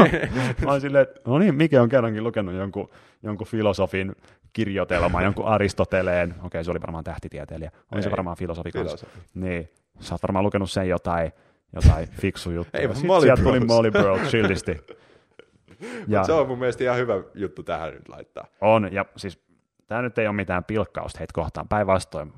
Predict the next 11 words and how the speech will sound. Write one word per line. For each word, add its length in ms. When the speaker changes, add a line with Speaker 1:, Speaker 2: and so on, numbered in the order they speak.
Speaker 2:
ainakin 260
mulla 240
on 80
tosi 240
kova 220
respekti 400
niitä 160
Speaker 1:
Niin, 60
Speaker 2:
tyyppejä 120
Speaker 1:
mullakin. 300
Speaker 2:
kohtaan. 380